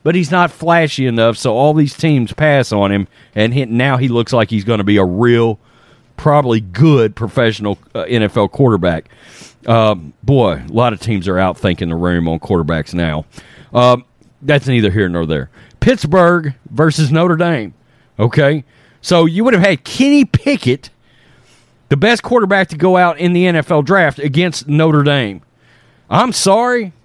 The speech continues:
I would want to see that. Okay, that immediately makes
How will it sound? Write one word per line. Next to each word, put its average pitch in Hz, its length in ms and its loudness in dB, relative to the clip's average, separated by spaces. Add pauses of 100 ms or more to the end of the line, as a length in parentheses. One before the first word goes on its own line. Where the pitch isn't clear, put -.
(100)
I 170 180 2
would 160 340 2
want 147 440 -2
to 170 220 -2
see 160 400 2
that. 107 500 -2 (800)
Okay, 160 440 0
that 170 380 -2
immediately 170 680 0
makes 151 460 -2